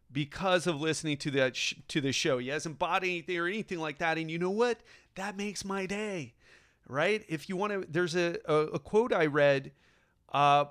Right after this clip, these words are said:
I'm, I'm happy with that, right? If, in fact, very happy with that. It makes my day when I hear stuff like that.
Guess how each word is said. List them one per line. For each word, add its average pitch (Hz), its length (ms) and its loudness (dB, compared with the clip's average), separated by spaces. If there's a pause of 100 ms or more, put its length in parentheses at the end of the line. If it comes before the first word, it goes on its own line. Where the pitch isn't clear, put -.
(140)
I'm, 160 180 -2
I'm 185 140 2
happy 180 420 6
with 120 220 -2
that, 95 260 -6
right? 165 340 0 (280)
If, 160 340 -4
in 170 300 -4
fact, 175 280 0
very 190 380 2
happy 135 320 -2
with 120 140 -6
that. 147 160 -2
It 170 80 -12
makes 202 320 -8
my 208 140 -4
day 190 280 -10
when 202 160 -6
I 175 120 -2
hear 147 200 -4
stuff 131 400 -4
like 123 240 -4
that. 101 360 -6